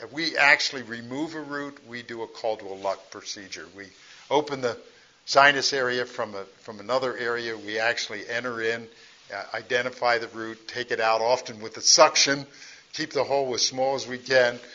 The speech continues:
suture that area up, and sometimes we'll actually suture the socket up as well to make sure we don't get a, a permanent opening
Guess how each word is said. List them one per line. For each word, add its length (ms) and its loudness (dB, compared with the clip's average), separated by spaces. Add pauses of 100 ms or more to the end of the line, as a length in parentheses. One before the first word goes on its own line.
(220)
suture 480 2
that 220 4
area 380 2
up, 340 4
and 120 -12
sometimes 560 -2
we'll 140 0
actually 340 -2
suture 420 -4
the 120 -10
socket 460 -2
up 200 -6
as 160 -16
well 240 -2
to 80 -16
make 220 -14
sure 220 -12
we 140 -16
don't 280 -12
get 140 -8
a, 540 -16
a 20 -10
permanent 580 -6
opening 420 -8